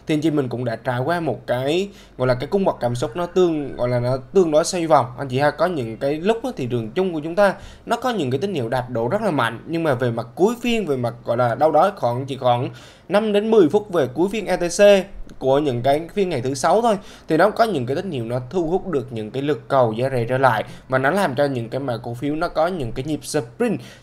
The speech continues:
và những nhịp, gọi là, nhịp wash out của thị trường để mà thu hút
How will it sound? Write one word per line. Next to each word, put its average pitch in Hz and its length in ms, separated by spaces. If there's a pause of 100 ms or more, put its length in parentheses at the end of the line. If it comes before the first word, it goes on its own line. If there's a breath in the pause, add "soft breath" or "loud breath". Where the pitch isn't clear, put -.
và 160 320
những 135 240
nhịp, 196 180
gọi 127 120
là, 135 80
nhịp 127 260
wash 196 480
out 160 120
của 139 80
thị 127 180
trường 131 220
để 113 100
mà 117 320
thu 147 140
hút 160 180